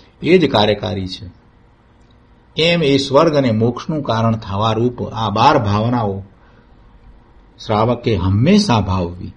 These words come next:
બાર ભાવનાનો હંમેશા વિચાર કરવો. એવી બાર ભાવના હંમેશા શાંત ચિત્તે ભાવવી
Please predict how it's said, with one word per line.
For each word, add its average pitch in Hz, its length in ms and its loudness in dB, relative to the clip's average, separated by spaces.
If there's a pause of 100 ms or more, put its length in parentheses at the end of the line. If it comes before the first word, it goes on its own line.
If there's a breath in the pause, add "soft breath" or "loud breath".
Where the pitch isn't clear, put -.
બાર 135 240 -4
ભાવનાનો 113 600 -4
હંમેશા 107 640 -2
વિચાર 92 380 -8
કરવો. 87 380 -12 (580 soft breath)
એવી 127 280 0
બાર 120 280 4
ભાવના 120 540 2 (840 soft breath)
હંમેશા 165 520 0
શાંત 151 560 -2
ચિત્તે 117 460 -6
ભાવવી 107 600 -4